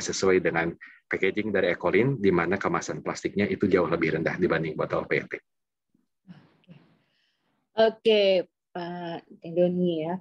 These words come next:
Speaker 2: terima kasih. Kita lanjut ke pertanyaan dari Rizka. Eh, ini izin bertanya, apakah dampak terbesar pandemi covid sembilan belas bagi perusahaan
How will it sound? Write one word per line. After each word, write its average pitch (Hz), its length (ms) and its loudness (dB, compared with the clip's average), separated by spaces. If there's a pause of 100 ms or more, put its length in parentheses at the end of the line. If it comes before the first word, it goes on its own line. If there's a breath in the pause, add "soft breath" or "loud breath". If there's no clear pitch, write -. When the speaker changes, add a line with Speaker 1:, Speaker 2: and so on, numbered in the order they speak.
Speaker 2:
terima 180 400 -4
kasih. 202 720 0
Kita 190 320 2
lanjut 190 640 6
ke 214 160 4
pertanyaan 202 640 2
dari 196 400 6
Rizka. 185 720 0 (560 soft breath)
Eh, 185 560 2 (400)
ini 240 640 4 (400)
izin 247 240 4
bertanya, 262 640 2
apakah 262 320 -4
dampak 247 480 -2
terbesar 233 560 -4
pandemi 233 400 -4
covid 226 400 -4
sembilan 214 400 -2
belas 214 400 2
bagi 208 240 0
perusahaan 202 480 -4